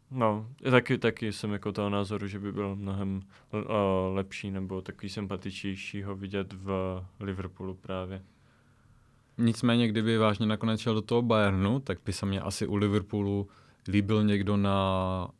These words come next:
Speaker 2: na způsob Poste Kogla,
Speaker 1: Mhm.
Speaker 2: který, že jo, přišel před sezónou do Tottenhamu a odvádí tam výbornou práci. Dělá úplně něco jiného, než dělal jeho předchůdci, ať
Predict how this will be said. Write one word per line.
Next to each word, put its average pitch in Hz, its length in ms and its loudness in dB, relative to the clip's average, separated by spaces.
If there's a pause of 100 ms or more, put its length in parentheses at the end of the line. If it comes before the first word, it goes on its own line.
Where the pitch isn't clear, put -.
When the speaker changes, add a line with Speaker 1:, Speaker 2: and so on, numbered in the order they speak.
Speaker 2:
na 90 460 -2
způsob 98 560 -2 (120)
Poste 104 400 0 (200)
Kogla, 92 480 0 (240)
Speaker 1:
Mhm. 101 220 -2 (280)
Speaker 2:
který, 87 240 -2
že 85 120 -4
jo, 90 80 2
přišel 95 400 -2
před 92 200 -4
sezónou 92 560 0
do 90 140 -2
Tottenhamu 90 580 0
a 85 40 0
odvádí 90 420 2
tam 90 360 0
výbornou 98 520 0
práci. 95 560 -2 (500)
Dělá 92 300 2
úplně 101 360 2
něco 98 220 0
jiného, 95 220 2
než 92 180 0
dělal 95 220 4
jeho 95 220 2
předchůdci, - 640 -6
ať 90 100 -4